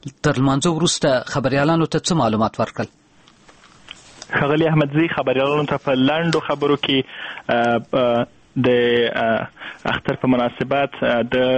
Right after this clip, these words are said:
Speaker 2: له وسلوالو مخالفینو وغوښتل چې، اه، د سولې خبرو ته دې کښیني او د افغانستان د جګړې د پای ته رسولو لپاره د، اه، د یوې بین الافغاني سوله ییزې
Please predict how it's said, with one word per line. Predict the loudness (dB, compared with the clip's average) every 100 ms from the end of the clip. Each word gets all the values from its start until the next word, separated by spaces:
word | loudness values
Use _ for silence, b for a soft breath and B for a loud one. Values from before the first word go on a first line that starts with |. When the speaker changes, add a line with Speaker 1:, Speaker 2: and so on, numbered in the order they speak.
| 0
Speaker 2:
له | 2 0
وسلوالو | 0 0 2 2
مخالفینو | 0 0 -4 0 2
وغوښتل | 2 2 -2 -4 -4 0
چې، | 2 2 0 -2 0
اه، | 2 0
د | 0 0 0
سولې | 0 0 0
خبرو | -2 -2 -2
ته | -2
دې | -2 -4
کښیني | -2 0 0 0
او | 0 0
د | 0
افغانستان | 0 0 -2 -4 -6 -4 -2 0
د | 0
جګړې | 0 0 0
د | 0
پای | -2 -2
ته | -2
رسولو | -2 0 0 2
لپاره | 0 0 0 0
د، | 2
اه، | 0 -2 -10 -12 -12 -8 -2 -2
د | 0
یوې | 0 2 2 0 0 0
بین | 0
الافغاني | 0 0 -2 0 0 -2
سوله | 0 0
ییزې | 0 0